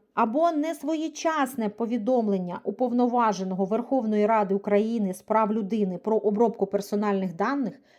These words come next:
або про зміну відомостей, які підлягають повідомленню згідно із законом. Повідомлення неповних чи недостовірних відомостей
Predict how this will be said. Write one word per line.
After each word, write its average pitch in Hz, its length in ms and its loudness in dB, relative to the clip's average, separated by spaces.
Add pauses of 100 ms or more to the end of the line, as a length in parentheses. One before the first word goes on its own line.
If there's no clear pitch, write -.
(160)
або 233 260 4
про 359 220 4
зміну 277 440 0
відомостей, 220 680 -2
які 226 260 -4
підлягають 208 800 -2 (340)
повідомленню 196 760 2
згідно 185 360 -2
із 175 160 -4
законом. 170 540 -6 (400)
Повідомлення 311 720 0
неповних 302 840 0
чи - 180 -4
недостовірних 269 880 -2
відомостей 196 720 -6